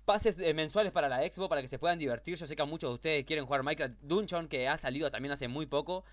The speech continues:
Y está muy bueno, yo lo estoy jugando, me encanta. Si quieren que le baje videos comentándole de cómo es ese juego, mostrándoselo,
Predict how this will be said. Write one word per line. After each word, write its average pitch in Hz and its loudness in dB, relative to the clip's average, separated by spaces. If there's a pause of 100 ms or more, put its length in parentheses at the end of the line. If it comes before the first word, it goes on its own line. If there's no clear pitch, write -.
(260)
Y 131 -6
está 208 6
muy 285 4
bueno, 262 4
yo 240 2
lo - 8
estoy 214 0
jugando, 202 0
me 165 -10
encanta. 175 0
Si 160 -6
quieren 208 -2
que 196 -2
le 160 -4
baje 175 -4 (260)
videos 226 4
comentándole 196 2
de 190 0
cómo 180 -4
es - -8
ese 160 -10
juego, 196 2
mostrándoselo, 170 -2